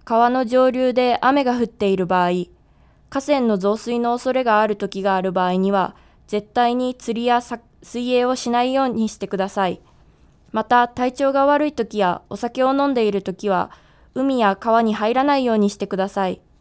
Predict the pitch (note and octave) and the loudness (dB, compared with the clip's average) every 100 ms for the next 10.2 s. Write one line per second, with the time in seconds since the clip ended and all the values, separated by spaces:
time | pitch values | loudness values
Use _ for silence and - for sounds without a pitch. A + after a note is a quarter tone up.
0 | _ _ _ _ _ _ _ G#3 G#3 C4 | _ _ _ _ _ _ _ -4 -4 -2
1 | C4+ C4 G3+ - A3 A#3 C4 C4 C4+ C#4+ | 2 4 2 2 0 2 0 0 -4 -4
2 | C#4+ A#3+ F#3 F#3 - - _ _ _ _ | -2 0 0 -2 -6 -20 _ _ _ _
3 | _ - A#3+ B3 C4 B3 B3+ B3+ B3 B3 | _ -6 -4 0 0 0 -2 -4 -4 -4
4 | B3 A#3+ A#3 - _ _ - C#4+ C#4 A#3 | -2 0 -2 -4 _ _ -8 -2 0 0
5 | G3 G3 G3+ G3 F#3 F3 G3 - _ _ | -2 -4 -2 -2 0 -2 -4 -10 _ _
6 | A3 B3 C4 C4 C4 C4 C4 C4+ - C4+ | -8 -4 0 0 0 -6 -6 -8 -6 -6
7 | - F#3+ - _ _ _ _ A3 G#3 B3+ | -6 -10 -10 _ _ _ _ -10 -8 -6
8 | B3+ B3+ C4+ C4 - - _ _ _ - | -6 -6 -6 -6 -8 -14 _ _ _ -10
9 | C#4 C4 - - - _ _ - - - | -6 -6 -8 -20 -20 _ _ -20 -20 -12
10 | A#3 A#3 | -10 -6